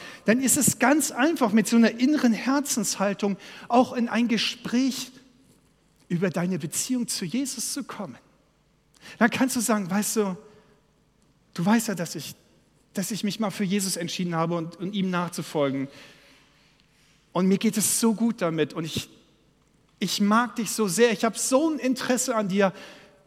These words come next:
Ich wünschte mir, du würdest auch Jesus kennenlernen. Wie sieht das bei dir aus?" Weißt du, wenn sie dann spüren, dass das echt ist, dass ein echtes Interesse ist an ihrer Person, an ihrem, dass sie ewiges Leben haben können, dass sie Jesus kennenlernen dürfen, genauso wie du ihn kennst,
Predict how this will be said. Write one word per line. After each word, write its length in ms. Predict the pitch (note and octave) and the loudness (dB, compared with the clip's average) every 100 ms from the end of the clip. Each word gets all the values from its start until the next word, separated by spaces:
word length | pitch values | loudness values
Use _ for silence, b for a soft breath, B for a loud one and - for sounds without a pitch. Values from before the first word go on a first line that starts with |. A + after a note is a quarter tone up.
| _ _ _ _ _ - | _ _ _ _ _ -8
Ich 280 | E3 - E3+ | -8 -2 0
wünschte 320 | A#3+ - G#3 | 0 -2 -6
mir, 140 | F#3 | -6
du 200 | E3+ E3 | -6 -6
würdest 300 | F3 D#3+ - | -6 -6 -8
auch 160 | C#3 B2+ | -10 -10
Jesus 360 | C#3 B2+ C3 - | -10 -8 -12 -14
kennenlernen. 420 | C3 A#2+ B2 C3 - | -12 -10 -8 -10 -12
Wie 160 | - G#3+ | -6 -4
sieht 220 | B3+ A3+ | -4 -6
das 120 | A3 | -10
bei 200 | - G#3+ | -6 -4
dir 220 | A3 A3 | -2 -2
aus?" 520 | C4 B3 D3 - - - B B B | -2 -4 -4 -6 -8 -14 B B B
Weißt 220 | G#3+ G#3+ | 4 4
du, 120 | A#3 | 2
wenn 140 | A3 A#3+ | 4 4
sie 100 | G3+ | 2
dann 140 | G#3+ | 0
spüren, 460 | - - - C#4 B3+ | 0 -2 2 4 2
dass 140 | F#3+ | 0
das 240 | F#3 - - - _ - | -2 -4 -6 -18 _ -2
echt 340 | B3 - - | 0 0 -6
ist, 160 | D3+ E3 | -6 -4
dass 120 | D3+ | -2
ein 180 | F3+ - | -4 -6
echtes 360 | G#3 - F#3 | -10 -6 -6
Interesse 640 | - F3+ - - A3 - C3 | -6 -8 -10 -10 -8 -8 -10
ist 320 | A2+ - - | -10 -8 -8
an 100 | E3 | -6
ihrer 260 | F#3+ G3 F3+ | -6 -6 -6
Person, 640 | - F3 D#3 G#3+ D4+ E3+ C3 B B B B | -8 -8 -4 -4 -2 -4 -6 B B B B
an 220 | - F3+ | -6 -4
ihrem, 260 | A#3+ D#3+ F#3 - - | -2 -2 -4 -10 -8
dass 180 | E3 - | -4 -4
sie 120 | G#3 | -4
ewiges 500 | - A3+ A#3+ G#3 F3+ | -4 -4 -2 -2 -4
Leben 420 | G3+ A3+ D4 D4 F3 | -4 -4 -4 -4 -2
haben 200 | F#3+ G3 | -2 -2
können, 180 | F#3+ | -4
dass 120 | G3 E3 | -4 -4
sie 80 | |
Jesus 440 | F3 B3+ C#4 G#3 - | 0 0 0 -2 -6
kennenlernen 460 | G3+ G#3 G3 G3 | -4 -2 0 0
dürfen, 300 | F#3+ F#3+ G3+ | 0 -2 -2
genauso 560 | F3+ F#3+ G3+ A#3+ C#4 G#3+ | -2 0 -2 -4 -2 -2
wie 100 | G3 | 0
du 160 | B3+ D4+ | 0 0
ihn 200 | A#3+ F#3+ | 0 -2
kennst, 540 | - D#3 D#3+ - - | -6 -8 -8 -12 -14